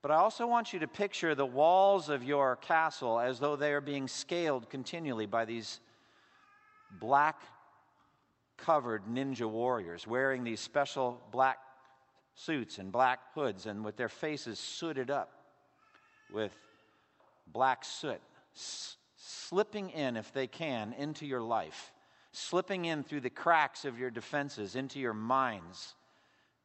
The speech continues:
to do you devastating damage.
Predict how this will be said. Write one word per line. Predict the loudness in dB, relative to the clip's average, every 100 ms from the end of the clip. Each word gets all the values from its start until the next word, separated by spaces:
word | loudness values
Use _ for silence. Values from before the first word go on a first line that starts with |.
| _ _
to | -4 -2
do | -2 0
you | 2 2 -2
devastating | -6 2 4 4 0 -4 -2 0 0 -2 -6 -10 -12
damage. | -4 -4 -4 -8 -12 -12